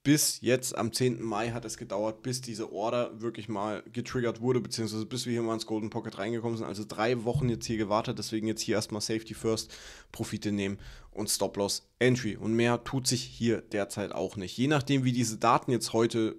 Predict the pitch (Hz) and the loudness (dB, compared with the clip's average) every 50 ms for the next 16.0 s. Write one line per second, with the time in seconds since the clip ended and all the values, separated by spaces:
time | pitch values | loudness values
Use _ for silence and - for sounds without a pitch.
0 | - _ _ 110 104 110 117 120 113 113 101 95 - - 135 139 127 120 113 110 | -10 _ _ -2 2 4 4 4 4 2 0 0 0 4 4 4 4 6 2 2
1 | 101 85 67 110 123 - - 110 104 101 107 104 107 107 - 120 117 - - - | 0 0 -2 -2 -2 -2 -4 -4 -4 -2 0 -2 -2 -2 -2 -6 -6 -6 -12 -18
2 | - - - - _ _ - 131 120 123 120 123 123 113 - 127 117 117 117 113 | -20 -20 -20 -20 _ _ 2 4 4 4 4 4 2 2 2 2 2 2 2 0
3 | 113 117 113 - 120 120 120 113 110 117 110 117 113 110 117 107 - 113 110 - | 0 -2 -2 -2 -2 -2 -2 0 0 0 0 0 0 0 -2 -4 -4 -6 0 2
4 | 120 127 127 127 123 117 117 104 107 104 - 107 110 110 113 113 104 - - - | 2 2 4 4 2 2 2 0 0 0 -2 -4 -4 -2 -2 -2 -2 -2 -6 -12
5 | - _ - - 104 110 117 120 113 107 - - - 120 - - 131 123 127 - | -12 _ -6 -2 0 0 2 2 0 0 0 -2 -4 -4 -2 -6 -6 -6 -6 -8
6 | 110 - - - 156 - - 107 90 87 90 98 107 107 - - - - - - | -6 -4 -2 -2 0 0 0 0 2 2 2 2 0 -4 -6 -14 -20 -20 -20 -20
7 | _ - 120 117 104 120 117 110 101 117 110 - 120 101 73 110 110 - 110 - | _ -2 -2 0 2 0 0 2 2 0 0 0 -2 -2 0 -2 -2 -2 -4 -4
8 | - 113 110 - - 120 123 123 123 123 123 - - _ _ _ _ _ _ _ | -4 -6 -6 -4 -2 2 4 4 4 2 -2 -12 -20 _ _ _ _ _ _ _
9 | _ _ _ _ - - - 113 104 107 117 113 110 107 110 - 120 120 123 120 | _ _ _ _ -16 -4 -2 0 2 2 2 4 2 2 2 4 4 4 6 4
10 | 120 117 107 123 104 110 104 104 104 113 104 113 104 101 98 104 110 110 107 110 | 2 0 0 0 2 2 0 0 0 -2 -2 0 0 0 2 0 0 0 0 -2
11 | 104 - 104 104 104 101 - - - - - - _ _ _ _ _ 123 117 104 | -2 -2 -2 -2 -2 -4 -8 -14 -20 -20 -20 -20 _ _ _ _ _ -2 -2 -2
12 | - - 110 113 104 110 101 110 104 98 107 98 104 107 98 104 101 101 101 - | -4 -2 -2 -2 -2 -2 -4 -2 0 0 0 0 -2 -4 -2 -2 -2 -2 -2 -4
13 | - _ _ _ - 104 107 101 101 101 - 104 101 - - 101 101 101 101 101 | -6 _ _ _ -8 -8 -6 -6 -8 -10 -10 -10 -10 -4 0 0 0 0 0 -4
14 | 95 104 98 - - 104 98 98 95 95 85 - - 82 92 95 90 - - 90 | -4 -6 -8 -8 -6 -6 -4 -4 -4 -6 -6 -4 -6 -6 -6 -6 -8 -6 -6 -4
15 | 90 - 98 95 - - - 101 - - 95 92 - - 92 92 90 92 92 | -4 -4 -8 -10 -12 -14 -12 -12 -8 -6 -4 -4 -4 -2 -2 -4 -4 -4 -6